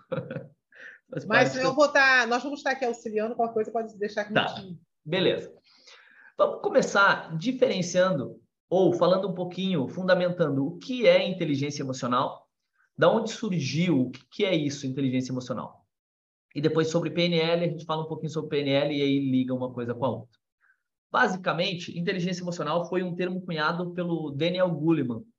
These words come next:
Speaker 1: que é um psicólogo especialista, é, em desenvolvimento pessoal. E o Daniel Goleman, ele, ele cita cinco pilares da inteligência emocional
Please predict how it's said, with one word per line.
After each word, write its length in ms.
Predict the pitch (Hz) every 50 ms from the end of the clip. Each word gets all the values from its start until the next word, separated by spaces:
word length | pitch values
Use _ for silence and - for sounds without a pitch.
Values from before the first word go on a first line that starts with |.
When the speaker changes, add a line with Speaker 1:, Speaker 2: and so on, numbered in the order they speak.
| _ _ _
Speaker 1:
que 100 | - 139
é 40 |
um 380 | 147 156 156 147 135 117 117 - - _ _ _ _ _ _ _ _ _
psicólogo 800 | - - - - - - - 156 156 160 170 175 175 - - - - _ _ _ _ _ _ _ _
especialista, 1160 | - 190 214 - - - - 185 180 - - 175 156 143 143 151 160 - - - 170 170 - - - - - - _ _ _ _ _ _ _ _ _ _ _ _ _ _ _ _ _ _ _ _ -
é, 840 | 135 135 139 143 147 147 147 143 139 139 135 131 131 127 117 117 - _
em 160 | - 170 185 180
desenvolvimento 580 | 196 196 185 190 180 180 180 180 185 180 -
pessoal. 580 | - 190 - - 190 165 117 101 - - - _ _ _ _ _ _ _ _ _ _ _ _ _ _ _ _ _ _ -
E 440 | 185 196 208 214 214 208 202 202 190
o 140 | 175 175
Daniel 360 | 175 165 - 233 165 175 - 175
Goleman, 420 | 165 170 196 214 208 202 202 196
ele, 1000 | 196 196 196 196 190 196 202 202 196 190 190 185 180 170 160 151 139 127 120 -
ele 180 | - 156 170 175
cita 280 | 170 - - 185 185 -
cinco 520 | - - - - - 226 240 240 - 180
pilares 720 | - - 220 208 180 170 160 160 160 160 156 147 147 135
da 120 | 127 139 135
inteligência 760 | 139 143 143 - 143 143 139 135 123 127 131 131 131 - 135
emocional 720 | 131 127 127 127 - - 156 143 127 113 104 90 - -